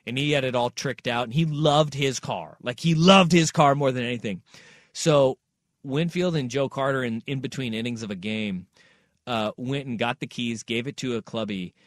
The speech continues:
and they wrote up this script and had the P A announcer do it.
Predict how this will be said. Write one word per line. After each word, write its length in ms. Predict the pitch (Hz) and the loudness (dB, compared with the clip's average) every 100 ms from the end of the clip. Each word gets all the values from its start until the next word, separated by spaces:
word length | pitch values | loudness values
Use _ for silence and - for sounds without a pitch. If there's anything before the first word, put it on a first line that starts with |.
| _ _ - | _ _ -8
and 520 | 127 120 113 110 110 | -2 0 0 -2 -2
they 120 | 117 | -2
wrote 440 | 120 101 120 147 139 | -2 -2 0 0 0
up 320 | 123 127 - _ - | -2 -2 -8 _ -20
this 280 | 120 113 - | -8 -6 -4
script 520 | - - 135 139 - | -8 -4 -2 -2 -4
and 140 | 107 | -8
had 240 | 101 113 110 | -4 -6 -4
the 120 | 104 | -8
P 260 | - 120 | -6 -4
A 100 | 117 | -2
announcer 360 | 123 120 123 123 | -2 -4 -6 -8
do 200 | 98 104 | -6 -4
it. 180 | 131 | -4